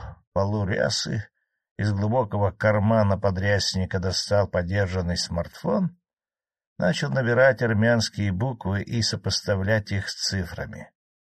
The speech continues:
«Вот. Получается... Получается... Так», он покусал нижнюю губу. «Получается вот что.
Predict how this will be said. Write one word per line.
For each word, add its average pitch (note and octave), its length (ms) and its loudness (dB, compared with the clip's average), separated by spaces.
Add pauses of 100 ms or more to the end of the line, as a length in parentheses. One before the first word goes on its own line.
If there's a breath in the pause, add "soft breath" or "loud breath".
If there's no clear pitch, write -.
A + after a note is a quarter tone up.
(800)
«Вот. C#3 360 2 (1400)
Получается... A#2 1400 0 (1160)
Получается... A#2 1500 -2 (120)
Так», B1 420 2 (1040 loud breath)
он G#2+ 120 2
покусал F#2+ 520 0
нижнюю F#2+ 440 0
губу. F2 420 -4 (1160)
«Получается D#2 1200 -4
вот - 360 -2
что. - 560 -8